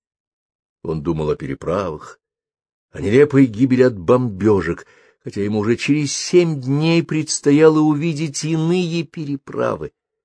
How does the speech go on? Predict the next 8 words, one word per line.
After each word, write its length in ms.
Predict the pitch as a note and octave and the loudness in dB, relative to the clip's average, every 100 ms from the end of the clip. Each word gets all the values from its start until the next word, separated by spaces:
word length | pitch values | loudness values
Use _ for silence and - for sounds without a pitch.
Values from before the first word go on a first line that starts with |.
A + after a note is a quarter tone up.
| _ _ | _ _
иные 600 | G2 B2 C#3 F3+ F#3 F#3 | 2 6 6 6 4 2
скопища 720 | - - - F3 E3+ D3 - D#3 | -2 -4 0 0 -2 -10 -8 -6
берегов 500 | D3 D3 D3+ C#3+ B2+ | -4 -2 -2 -2 -6
русских 680 | A#2+ C#3+ - - C3+ - - | -6 -6 -8 -8 -8 -8 -6
рек, 440 | C3+ B2+ - _ _ _ _ _ _ _ _ _ _ _ _ _ | -2 -2 -4 _ _ _ _ _ _ _ _ _ _ _ _ _
скопища 800 | - - A2 G2 G2+ - - G#2+ | -14 -2 0 2 0 -4 -4 -2
немецких 920 | G2 A2 A#2 B2+ G#2+ - - E2 - - | 2 2 4 4 2 -4 -10 -12 -14 -16
машин, 400 | C2 - C#2+ | -18 -16 -18